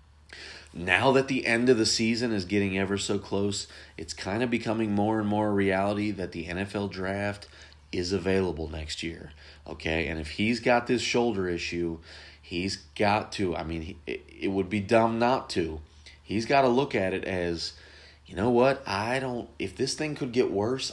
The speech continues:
I don't know if it's the best idea for me to go back out there in a maize and blue uniform." I, I don't,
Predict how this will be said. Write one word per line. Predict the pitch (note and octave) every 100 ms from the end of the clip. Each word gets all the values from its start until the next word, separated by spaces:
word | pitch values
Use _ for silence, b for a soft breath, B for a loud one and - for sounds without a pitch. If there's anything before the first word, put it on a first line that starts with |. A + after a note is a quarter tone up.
| G2
I | A2+
don't | C#3
know | C3 C3
if |
it's | B2 G#2
the | G#2
best | G#2+ G#2+
idea | G2+ G2 G#2+ G#2+
for | G2
me | F#2+
to | F2+
go | F#2
back | F2+ F2 E2+
out | F2+ F#2
there | E2+ D#2+ - B B B
in | F2+ E2+
a |
maize | E2 F2+ E2
and |
blue | E2 F2
uniform." | F2 D#2+ D#2+ D#2 -
I, | E2+ F2 -
I | F#2
don't, | G2 F#2+